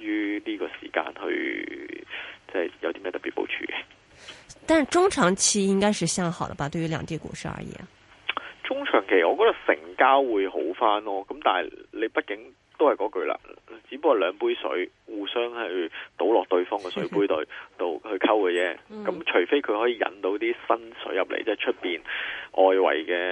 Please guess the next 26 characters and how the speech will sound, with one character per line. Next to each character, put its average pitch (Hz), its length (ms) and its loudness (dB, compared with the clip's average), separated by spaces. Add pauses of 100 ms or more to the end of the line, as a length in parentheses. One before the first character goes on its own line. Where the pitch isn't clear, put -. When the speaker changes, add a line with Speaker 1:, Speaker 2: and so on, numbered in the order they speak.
(280)
Speaker 1:
呃， 64 560 -4 (160)
以 123 140 -6
前 - 220 -4
唔 - 60 -18 (120)
買 - 160 -2
中 123 180 -2
國 95 160 4
嘅， - 180 2 (220)
Speaker 2:
嗯。 214 280 -8
Speaker 1:
而 107 160 6
家 127 60 -2
見 107 180 -6
到 113 200 2 (400)
A 135 180 0
股 107 140 0
市 104 140 -8
場 69 180 -6
開 104 160 0
啦， 85 120 2 (320)
佢 104 120 0
突 104 100 4
然 80 80 2
間 107 200 0
多 104 220 4
咗 110 80 -2
筆 - 40 -4